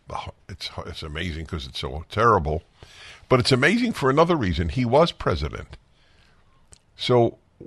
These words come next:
what civil liberties were lost in the United States as a result of his presidency?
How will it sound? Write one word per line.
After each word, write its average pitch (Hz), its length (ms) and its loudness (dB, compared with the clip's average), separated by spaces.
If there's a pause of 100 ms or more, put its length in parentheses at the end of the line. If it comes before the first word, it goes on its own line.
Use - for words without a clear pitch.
(140)
what 131 480 2
civil 147 460 0
liberties 135 500 0
were 90 140 0
lost 123 460 6
in 92 80 -2
the 101 80 -2
United 98 420 -2
States 117 420 -4
as 87 140 -4
a 85 60 -4
result 87 420 0
of 87 80 -6
his 104 200 -2
presidency? 80 800 -6